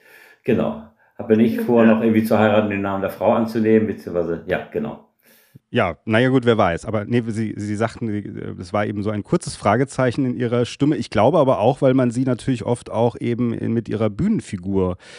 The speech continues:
Speaker 3: also ich will nicht sagen verwechselt, aber identifiziert, nämlich den Hans-Hermann Thielke.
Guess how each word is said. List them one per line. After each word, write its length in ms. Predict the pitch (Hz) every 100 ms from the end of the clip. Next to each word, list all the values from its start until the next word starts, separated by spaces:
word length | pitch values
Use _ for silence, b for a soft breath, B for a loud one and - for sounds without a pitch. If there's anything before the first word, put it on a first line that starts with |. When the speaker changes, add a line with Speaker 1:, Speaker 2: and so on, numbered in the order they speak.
| B B -
Speaker 3:
also 120 | 92
ich 80 | 104
will 60 |
nicht 120 | 110
sagen 240 | 101 98 98
verwechselt, 480 | 98 95 - 165 156
aber 200 | 107 107
identifiziert, 840 | 113 104 101 104 92 - 143 156
nämlich 180 | 110 101
den 160 | 101
Hans-Hermann 540 | 101 107 117 104 98 -
Thielke. 720 | - 135 165 - 160 175